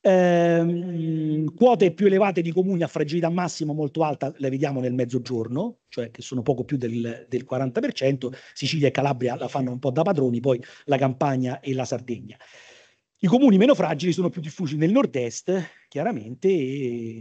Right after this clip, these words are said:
in particolare nel Trentino Alto Adige e nel Veneto, come potete vedere, la mappa presenta dei colori verdi maggiormente, maggiormente accesi. Adesso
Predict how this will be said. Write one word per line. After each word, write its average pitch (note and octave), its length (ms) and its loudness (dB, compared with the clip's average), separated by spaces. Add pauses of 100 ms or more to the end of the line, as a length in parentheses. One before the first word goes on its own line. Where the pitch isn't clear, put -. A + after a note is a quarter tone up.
in A2+ 80 -20
particolare B2+ 440 -2
nel A#2 140 -6
Trentino C3+ 300 -2
Alto B2+ 200 0
Adige B2+ 220 0
e - 20 -2
nel E3+ 160 2
Veneto, B2 320 -6
come B2+ 140 -2
potete C#3 280 0
vedere, A#2 360 -2 (200)
la C#3 120 -4
mappa B2 440 -6 (180)
presenta B2 640 -2
dei C3+ 160 -2
colori C3+ 480 0
verdi B2+ 460 0
maggiormente, B2+ 800 -2
maggiormente B2 600 -2
accesi. - 320 -14
Adesso C3 280 -2